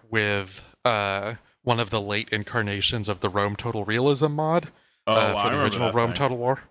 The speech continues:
Speaker 2: Yeah.
Speaker 1: Yeah, th-, th-, there's the big one that everyone played. I played, like,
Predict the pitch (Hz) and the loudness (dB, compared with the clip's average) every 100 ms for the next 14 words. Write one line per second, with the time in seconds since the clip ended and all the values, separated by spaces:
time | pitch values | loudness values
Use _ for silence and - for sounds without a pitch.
0 | _ - 92 113 120 135 107 98 135 147 | _ -4 0 0 4 4 2 0 -2 2
1 | 185 180 190 180 175 208 175 151 147 139 | 2 4 4 4 4 4 2 0 2 0
2 | 139 127 113 - 120 101 107 123 151 120 | 0 -2 -4 -2 0 2 0 0 -2 0
3 | 113 | 0